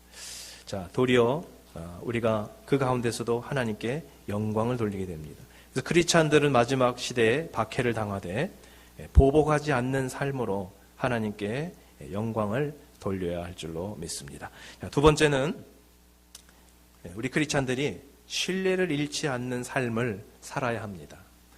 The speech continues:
자, 십 절에 보면 "여러분에게 전한 증거를 믿었습니다." 그랬고요. 십일 절에 "믿음의 행위를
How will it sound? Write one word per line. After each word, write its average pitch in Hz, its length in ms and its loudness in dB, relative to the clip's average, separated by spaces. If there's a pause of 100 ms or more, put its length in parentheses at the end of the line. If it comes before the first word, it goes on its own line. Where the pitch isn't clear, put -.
(360)
자, 95 100 -8
십 - 180 -4
절에 160 220 8
보면 143 300 4
"여러분에게 123 640 4
전한 113 360 0
증거를 110 540 2
믿었습니다." 85 1040 -6
그랬고요. 92 480 -10
십일 139 260 -4
절에 127 320 0
"믿음의 143 480 2
행위를 147 460 0